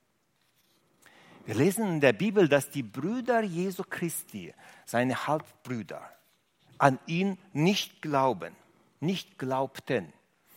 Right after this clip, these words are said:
bis zu seiner Auferstehung. Das heißt, sie hatten einen Propheten im eigenen Hause, die Familie Jesu Christi. Sie konnten zu ihm kommen, sie konnten mit ihm sprechen, sie kon-,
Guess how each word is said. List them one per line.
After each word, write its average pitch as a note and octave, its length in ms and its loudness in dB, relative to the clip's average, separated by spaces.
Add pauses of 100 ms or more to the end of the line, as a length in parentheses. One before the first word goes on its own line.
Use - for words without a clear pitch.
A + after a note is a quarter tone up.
(300)
bis F#3 360 0
zu - 140 -10
seiner B2+ 420 -2
Auferstehung. - 800 -12 (1400)
Das - 160 -4
heißt, G#3+ 300 6 (440)
sie E3 200 2
hatten G#3+ 440 6 (600)
einen E3+ 220 10
Propheten A3+ 600 2
im G#3+ 200 4
eigenen A#3+ 560 4
Hause, G3+ 480 -2 (200)
die C3 60 -6
Familie F#3 460 0
Jesu F3 320 -4
Christi. - 480 -12 (760)
Sie D#3 140 -2
konnten A3+ 360 2
zu A3 120 0
ihm G#3 200 2
kommen, A3+ 400 6
sie G3 100 -4
konnten F#3+ 360 2
mit F3+ 160 0
ihm F3 100 -4
sprechen, F#3+ 540 0
sie F3 120 -4
kon-, - 280 -2